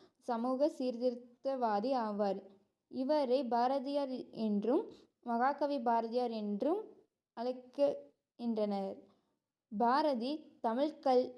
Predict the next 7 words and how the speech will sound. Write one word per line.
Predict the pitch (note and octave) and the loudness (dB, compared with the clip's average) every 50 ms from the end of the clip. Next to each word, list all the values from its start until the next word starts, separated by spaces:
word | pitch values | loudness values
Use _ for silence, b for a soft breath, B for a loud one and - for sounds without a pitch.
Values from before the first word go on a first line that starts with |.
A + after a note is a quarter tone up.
| - | -4
கவிதையிலும் | - B3 A#3 A#3 C4+ C4 C4 C#4+ C4+ B3+ A#3 G#3+ G3+ G3+ G#3 - - _ _ - A#3 G#3 A3 C4 E4+ A4+ - B B B B B _ - | -2 0 0 0 0 -2 -2 -2 -2 -2 -2 -4 -6 -8 -10 -12 -18 _ _ -10 -6 -4 -2 -2 -2 -4 -6 B B B B B _ -4
உரைநடையிலும் | A3+ A#3 B3 C#4 D4+ D4+ D4+ C#4 C4 B3 A#3 G3 G3+ G#3+ C4 E4+ A4+ - | 0 2 2 4 2 2 0 0 0 0 0 0 -2 0 0 -2 -2 -4
சிறப்பான | - - - - B3 B3 C4 B3+ - C#4+ C4+ B3 B3 D4 C#4+ | -10 -8 -2 2 2 2 2 2 0 0 2 2 2 0 0
புலமை | - C4 A#3+ A#3+ B3 B3+ C4+ C4+ C4 | 0 2 2 2 2 2 2 0 0
கொண்டு | C4 - A3+ A3 G#3+ G#3 G#3 A3+ C4+ | 0 0 0 2 2 2 2 2 2
நவீன | D#4+ D#4 C4+ A#3+ G#3 G3+ A3 C4+ C#4+ D4 C#4 A#3+ G#3+ A3+ C#4 | 2 2 2 0 0 0 0 0 2 2 2 4 4 2 2
தமிழ் | D#4 D4+ - - A3+ G#3+ A3+ C4+ D#4+ F#4 | 0 0 -2 -2 0 2 2 2 2 2